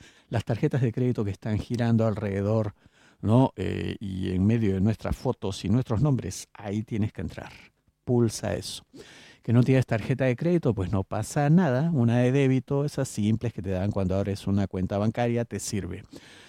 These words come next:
¿Es Visa, es Mastercard? Pues ya está, la puedes emplear.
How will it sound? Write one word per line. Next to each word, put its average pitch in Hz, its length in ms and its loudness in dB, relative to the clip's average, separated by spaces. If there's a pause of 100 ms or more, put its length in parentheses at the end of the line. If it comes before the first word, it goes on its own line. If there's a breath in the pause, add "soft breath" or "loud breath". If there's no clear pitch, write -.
(240 loud breath)
¿Es 107 200 4
Visa, 120 380 4
es 117 140 2
Mastercard? 143 580 2
Pues 98 240 -2
ya 113 160 2
está, 107 380 -2 (100)
la 101 180 -6
puedes 107 340 0
emplear. 98 540 -2